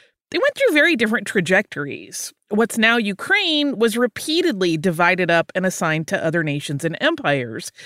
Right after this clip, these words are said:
including Poland, Lithuania, and the Austro-Hungarian Empire. Aside from its westernmost regions, most of Ukraine became part of the Russian Empire in seventeen ninety-three.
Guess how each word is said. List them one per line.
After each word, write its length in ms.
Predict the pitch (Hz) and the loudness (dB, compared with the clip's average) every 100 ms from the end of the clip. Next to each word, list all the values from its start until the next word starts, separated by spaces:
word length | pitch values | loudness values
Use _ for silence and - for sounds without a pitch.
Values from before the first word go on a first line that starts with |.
| - | -12
including 460 | - 165 165 143 143 | -8 -4 -2 -2 -4
Poland, 640 | - 233 254 247 240 240 - _ | 0 2 4 4 2 0 -4 _
Lithuania, 760 | - 160 165 208 226 214 208 214 - _ | -4 -2 2 2 2 2 2 2 -2 _
and 120 | - | -4
the 100 | 214 | -4
Austro-Hungarian 1080 | - 175 175 175 175 185 190 214 262 233 160 | 0 0 2 2 2 2 0 4 4 4 2
Empire. 680 | 143 139 139 104 104 104 170 190 _ - - - - | 0 -2 -4 -4 -6 -8 -10 -16 _ -20 -20 -10 -2
Aside 540 | 220 - 233 269 339 | -2 2 4 4 2
from 200 | - 247 | 2 0
its 140 | 208 202 | 0 2
westernmost 720 | 208 208 220 202 160 156 - | 2 2 0 2 2 0 -2
regions, 760 | 247 381 - 175 165 170 175 - | 0 0 2 2 2 0 -6 -6
most 540 | 208 226 285 440 - | 0 4 6 4 4
of 120 | 302 | 0
Ukraine 480 | 214 190 196 180 170 | 0 -2 2 2 2
became 320 | 170 180 190 | 0 -2 -2
part 320 | 170 - 233 - | -2 -2 -2 0
of 100 | 185 | 0
the 80 | |
Russian 380 | 175 185 - 175 | 2 2 2 0
Empire 460 | 151 156 151 147 160 | -2 0 2 2 0
in 160 | 220 | -2
seventeen 560 | 240 - 135 151 - 165 | -4 -2 -2 -4 -6 -4
ninety-three. 1000 | 139 135 139 - 262 320 285 131 73 - | -4 -4 -6 -8 -4 0 0 -2 -6 -16